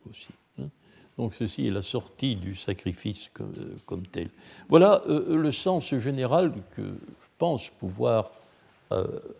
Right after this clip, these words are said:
attribuer au yasna et qui était, dans l'hypothèse que je formule, euh, le,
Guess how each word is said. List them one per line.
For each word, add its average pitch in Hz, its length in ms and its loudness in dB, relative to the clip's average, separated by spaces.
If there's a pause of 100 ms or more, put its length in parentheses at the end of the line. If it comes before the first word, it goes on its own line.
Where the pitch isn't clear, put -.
(160)
attribuer 98 800 -2
au 101 120 2
yasna 117 560 0
et 110 140 0
qui 107 200 -6
était, 151 380 2 (880)
dans 151 220 8
l'hypothèse 139 760 4
que - 180 -4
je 101 160 -4
formule, 107 800 -2 (340)
euh, 98 440 -4 (340)
le, - 120 -10